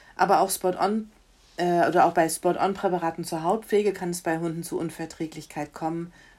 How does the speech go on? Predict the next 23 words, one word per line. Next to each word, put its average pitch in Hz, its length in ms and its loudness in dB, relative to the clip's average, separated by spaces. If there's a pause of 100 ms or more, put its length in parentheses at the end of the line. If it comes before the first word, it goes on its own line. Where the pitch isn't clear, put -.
(160)
ähm, 156 420 -8 (120)
zum 165 140 -10
Beispiel 151 280 -6
zu 151 200 -12
Haarausfall. - 500 -12 (1120)
Dann 165 160 -8
eine 160 220 -2
Frage 226 560 2
an 208 160 -2
Sie 202 100 -2
nochmal 190 360 -4
weiter. 180 260 0
Gibt 185 200 -4
es - 140 -8
weitere 180 360 0
Medikamente, 165 640 -4
auf 180 100 -6
die - 120 -6
ein 165 160 -4
Hund 175 260 -6
unverträglich 156 680 -6 (200)
reagieren 156 500 -4
könnte? 139 440 -10